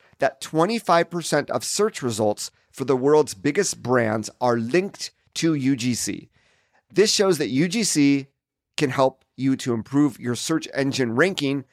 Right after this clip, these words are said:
both for your branded content as well as for brand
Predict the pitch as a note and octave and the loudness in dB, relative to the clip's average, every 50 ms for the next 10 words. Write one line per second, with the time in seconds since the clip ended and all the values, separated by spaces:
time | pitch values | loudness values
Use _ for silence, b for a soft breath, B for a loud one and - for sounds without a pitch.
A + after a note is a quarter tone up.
0 | _ _ _ _ _ - D3 D3+ D#3 D3+ - - _ - D3 C#3+ C3 A2+ F#2 B2+ | _ _ _ _ _ 2 4 4 4 2 -2 -14 _ -4 0 0 0 2 2 2
1 | D#3 G3+ A#3 A3+ G#3 D3 - - C3+ C3 B2+ B2+ C3+ A#2+ - - - A2+ F#2+ G2 | 2 2 2 2 0 -2 -2 -2 -2 -2 -2 -2 -2 -4 -4 -4 -6 -6 -2 0
2 | A#2+ B2 B2+ A#2+ - - A#2+ A2 F2+ - A#2 A#2 A2+ A2 G2+ | 2 2 2 2 0 -4 -6 -6 -6 -4 -4 -2 -2 -4 -4